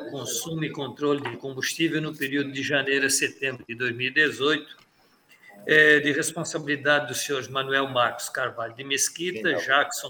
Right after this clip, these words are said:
Speaker 1: Roberto, é, Ramos da Silva e Tony John de Oliveira, presidente, primeiro secretário e controlador-geral, respectivamente, naquele período, conforme solicitação da dafo, através da comunicação interna quinhentos e noventa daquele ano.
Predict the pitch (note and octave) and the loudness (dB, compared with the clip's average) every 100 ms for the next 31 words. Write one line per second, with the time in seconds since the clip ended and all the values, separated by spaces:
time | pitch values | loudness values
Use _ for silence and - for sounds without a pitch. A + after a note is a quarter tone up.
0 | A#2+ B2+ A#2 A#2 - - A2 - - - | -12 -12 -8 -10 -10 -16 -12 -8 -8 -6
1 | C3+ B2 A#2 A2 G#2+ - C3+ C#3 C3 A#2 | -8 -6 -6 -8 -10 -10 -6 -4 -6 -6
2 | - C3 - E3 E3+ E3 F3 - _ - | -6 -2 0 4 2 2 -8 -10 _ -20
3 | _ - _ - - - G3 - - D#3+ | _ -20 _ -20 -20 -6 -4 -4 2 4
4 | E3 D#3+ - C3+ D3+ D#3 D#3+ D#3 D#3 _ | 6 4 0 2 4 4 2 -4 -8 _
5 | _ _ - D#3+ D#3+ C#3+ C3 D3 C3 G#2+ | _ _ -4 0 0 -2 0 2 2 -2
6 | C3+ C3 A#2+ C3+ D3+ - C#3 C#3 - C#3 | -6 -6 -2 0 0 -4 -6 -4 -2 -4
7 | B2+ B2 - C#3 D3 C#3+ B2 C3+ B2 C#3 | -6 -10 -4 2 4 4 0 -8 -8 -6
8 | B2 A#2+ C3 A#2+ B2+ A2+ C3 A#2+ B2 - | -4 -2 -4 -2 -2 2 0 0 -6 -8
9 | B2+ - C#3+ D3 C#3 C#3 C3 A2+ B2 A#2 | -10 -6 -2 -2 0 -4 -6 -8 -10 -4
10 | D3+ D3 D3+ D3+ - E3+ E3 D3 C#3+ - | -4 -2 -4 -6 -10 -10 -6 -2 -2 -2
11 | D#3+ D3+ - - C3 - B2 A#2 C#3+ C#3 | -6 -6 -6 -4 0 0 -2 0 0 4
12 | C3+ C#3 C#3 - D3+ C3+ C3 C#3+ C#3+ D3 | 4 4 0 2 2 4 0 0 -6 -14
13 | C3+ C3+ A#2+ C#3 C#3 C3 C3 C#3 C#3 - | -6 0 0 0 -6 -4 0 0 0 -4
14 | C#3 B2 D3+ B2+ A#2+ A#2+ B2+ A#2+ A#2+ A#2+ | -6 -6 -6 -6 -6 -10 -8 -8 -8 -10
15 | B2 - - | -10 -12 -16